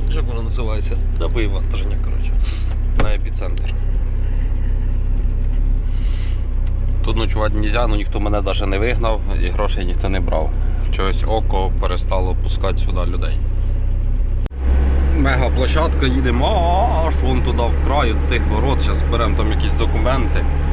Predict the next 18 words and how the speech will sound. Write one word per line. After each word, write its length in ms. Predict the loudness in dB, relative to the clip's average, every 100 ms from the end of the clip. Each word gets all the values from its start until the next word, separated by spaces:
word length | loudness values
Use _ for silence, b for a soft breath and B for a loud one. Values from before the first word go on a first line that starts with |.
| 0 0
відкидаємо 560 | 0 0 0 0 0
охраннику 540 | 0 0 0 0 0 -2
і 100 | 0
кажемо, 280 | 0 0 0
нам 200 | 0 0
треба 280 | 0 0 0 0 0
швидко. 380 | 0 0 0 0 0 0 0 0 0 0 0 0 0 0
Так, 160 | 0 0
автономка 540 | 0 0 0 0 0 0
хай 140 | 0 0
хекає, 480 | 0 0 0 0 0 0 0 0 0
її 120 | 0
навіть 220 | 0 0
не 80 | 0
виключаю, 500 | 0 0 0 0 0
бо 100 | 0
тут 220 | 0 0
їхати. 300 | 0 0